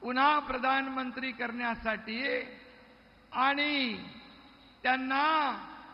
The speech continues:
मत देण्यासाठी आतुर झालेली जनता आम्ही पाहिली, त्यांची उत्सुकता पाहिली, त्यांचं प्रेम पाहिलं आणि खऱ्या अर्थाने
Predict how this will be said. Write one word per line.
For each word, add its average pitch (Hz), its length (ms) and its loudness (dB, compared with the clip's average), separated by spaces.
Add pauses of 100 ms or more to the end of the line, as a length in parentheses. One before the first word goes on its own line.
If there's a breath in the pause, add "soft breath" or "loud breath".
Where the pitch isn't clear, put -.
(140)
मत 269 640 2
देण्यासाठी 269 1120 0 (520)
आतुर 269 520 0
झालेली 277 1040 2 (480)
जनता 233 380 0
आम्ही 233 260 2 (140)
पाहिली, 214 360 -2 (1040)
त्यांची 294 320 2
उत्सुकता 302 600 2
पाहिली, 285 520 0 (720)
त्यांचं 285 340 2
प्रेम 285 680 0
पाहिलं 247 680 2 (640)
आणि 220 260 0 (140)
खऱ्या 226 240 2
अर्थाने 226 340 -2